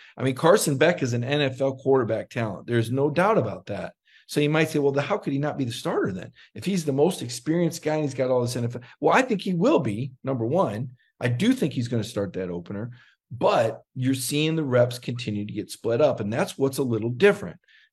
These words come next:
C-, and last year, it was all Stet. Stet was eighty-five, ninety percent of the snaps were the ones. There wasn't any talk about seeing somebody else. This is seeing somebody else. This is seeing what Brock Vandagriff can do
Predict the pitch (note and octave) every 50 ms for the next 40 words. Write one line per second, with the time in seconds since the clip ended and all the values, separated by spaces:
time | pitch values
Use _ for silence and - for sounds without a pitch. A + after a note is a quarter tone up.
0 | _ _ - - - A#2+ A#2+ A#2+ - - - A2 B2 B2 C3+ C3 - - D3+ -
1 | - C#3+ A#2+ B2+ B2 B2+ B2 - - - - - - - - - - D3 - C#3+
2 | B2+ A#2 - - C3+ C3+ C3 B2+ B2 B2 G#2+ B2+ C3+ C3+ B2 A#2+ A#2 A#2+ C3 C#3
3 | D3 - - C3 - D3+ C#3+ C#3 C3 B2 A#2+ C#3 D#3 F#3+ F#3 - C3+ B2 A#2+ B2
4 | D3+ G3+ G#3 C#3+ A2+ A#2 B2+ C3+ D3 C#3+ C#3+ C#3+ C#3+ C#3 C3 C3+ - D3+ F#3 G3
5 | - - G#2 G#2+ F#2+ E2+ - - - - _ - - - B2+ A#2 A2+ G2+ - -
6 | G#2 G2 F#2 F#2 F2+ E2+ D#2+ D#2+ - - _ _ _ _ _ _ _ _ - -
7 | G#2+ C3+ D3+ - - C3+ A#2+ B2 - C#3 C3 B2+ B2 - B2+ A2+ A2 G#2 G2+ F#2
8 | - - - - - - B3 E3 A#2 A#2+ A#2 A#2+ A2+ G#2+ - - C#3 C3 C3 B2
9 | B2 B2 - A#2+ A#2 A#2 A#2 - A2+ G#2+ G#2 F#2+ F#2+ G#2 G2 - - F#2+ F#2 E2+
10 | E2 E2 -